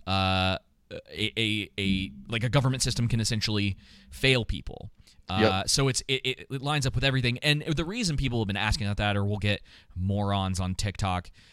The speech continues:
Speaker 1: uh, being like, "Well, this is political, blah, blah, blah." It's like, okay, you're, you're missing the point. For one, it's,
Speaker 2: Yep.
Speaker 1: it's,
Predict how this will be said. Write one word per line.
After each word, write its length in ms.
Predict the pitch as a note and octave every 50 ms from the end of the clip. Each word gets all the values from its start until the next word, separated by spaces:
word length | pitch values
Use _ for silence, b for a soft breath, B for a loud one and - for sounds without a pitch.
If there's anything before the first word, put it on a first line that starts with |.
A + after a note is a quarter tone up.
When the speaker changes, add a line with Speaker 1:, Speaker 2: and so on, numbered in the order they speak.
| b b b -
Speaker 1:
uh, 240 | F#2 F#2 F#2 F#2 F#2
being 240 | - B2 A2 G#2
like, 260 | G2+ G2+ F#2+ F2 F#2 - - - - - _ _ -
"Well, 240 | A#2 A#2+ A#2+ B2 B2+
this 260 | A#2+ D#3 E3 F3+ -
is 140 | F3+ - -
political, 440 | - - A#2 G#2+ G2+ G2 - G#2 G2
blah, 100 | A2 B2+
blah, 80 | B2+ B2
blah." 100 | B2+ B2+ -
It's 140 | - A2 -
like, 160 | A#2 G#2+ G2+ - G#2
okay, 160 | - G#2+ F#2
you're, 160 | F2 F#2+ F#2+ G2+ G2
you're 120 | - F#2+ G2+
missing 220 | A2 G#2 G#2+ G2+ F2+
the 40 |
point. 300 | - - - C#2 A1+ G1+ - - - - -
For 100 | - A2
one, 360 | G#2+ A#2 C3+ C#3 B2 A2 G#2
it's, 120 | G#2 - -
Speaker 2:
Yep. 140 | G2 - -
Speaker 1:
it's, 160 | G2+ -